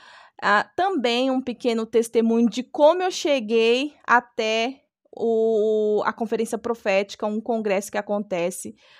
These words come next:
todo ano na igreja que eu participo. Eu ganhei essa bandeira do leão, linda, gente, linda, em dois mil e dezessete.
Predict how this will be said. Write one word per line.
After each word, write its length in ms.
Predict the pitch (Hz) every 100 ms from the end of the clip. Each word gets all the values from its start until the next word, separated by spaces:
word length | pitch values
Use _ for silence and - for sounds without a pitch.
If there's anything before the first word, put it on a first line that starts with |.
| _
todo 380 | 226 220 240 226
ano 360 | 208 208 220 220 - _
na 140 | 208 214
igreja 280 | 202 208
que 100 | 214
eu 60 | 220
participo. 920 | 214 220 220 - - 180 147 - 160 _ _ _ _ _ _ _ - -
Eu 160 | 240
ganhei 340 | 262 320 302 302
essa 260 | 320 311
bandeira 420 | 247 254 240 226
do 140 | 214 220
leão, 520 | 202 190 220 233 190
linda, 520 | 220 254 262 214 185
gente, 420 | 185 196 170 -
linda, 420 | 196 208 226 240 233
em 80 |
dois 280 | 240 247 247
mil 140 | 247 254
e 20 |
dezessete. 840 | 233 254 285 - 180 135 - -